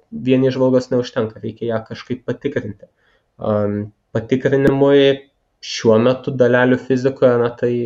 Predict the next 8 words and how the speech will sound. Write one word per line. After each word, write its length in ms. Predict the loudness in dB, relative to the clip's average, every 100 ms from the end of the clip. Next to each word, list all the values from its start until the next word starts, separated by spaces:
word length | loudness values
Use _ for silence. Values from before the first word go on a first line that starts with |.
| -6 -10 -8
reikalingi 640 | -6 -6 -8 -4 -2 -2 -4
greitintuvai 800 | -8 -10 -12 -8 -2 4 4 6
įvairūs 420 | 4 2 -2 -6
ir 180 | -6 -6 -4
panašūs, 580 | -2 0 -2 -6 -10 -14 -16 -8 -8 -6
panašūs 520 | -8 -6 -8 -12 -14
prietaisai, 540 | -2 0 0 -6 -12 -12
kurie 340 | -8 -4